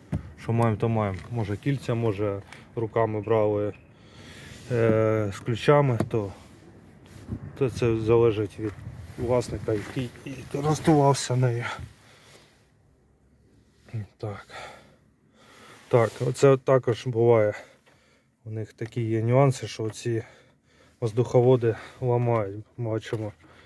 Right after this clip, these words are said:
що воздуховоди цілі. Пічка гарно в ній працює. По двигуну також немає ні проблем, нічого. По Г Р М зараз я вам відкрию, покажу. Так.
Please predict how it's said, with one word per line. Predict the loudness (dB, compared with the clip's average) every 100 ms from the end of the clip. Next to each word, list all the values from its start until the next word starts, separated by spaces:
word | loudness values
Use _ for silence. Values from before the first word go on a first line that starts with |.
| _
що | -20 -10
воздуховоди | -4 -4 -2 0 2 0
цілі. | -2 -2 0 -2 -10 _ _ _ _ _ -20 _ _ _ _
Пічка | -6 -4 -2 -2
гарно | 2 4 4 2
в |
ній | 0 0 -4 -8 -20 -16
працює. | -6 -6 -4 -2 0 0 -4 -12 -20 -20 -20 -10
По | -4
двигуну | 0 2 2 2 2 0 -6
також | -10 -8 -8 -6
немає | -4 -2 -2
ні | -2
проблем, | -2 0 2 2
нічого. | 0 -2 -4 -4 -8 _ _ -20 -20 _
По | -6
Г | 0 4
Р | 4
М | 4 4 2 0 -4
зараз | -2 0 0 0
я |
вам | -2 0
відкрию, | -2 -2 0 2 2 0 -6
покажу. | -6 -2 -2 0 0 -2 -14 -10 -10 -10 -16 -20 -20 -20 -20 -20 -20 -20 -18 -20 -20 -20 -20 -20 -16 -16 -16 -20 -20 -20 -20 -12 -8 -8 -8 -10
Так. | -10 -8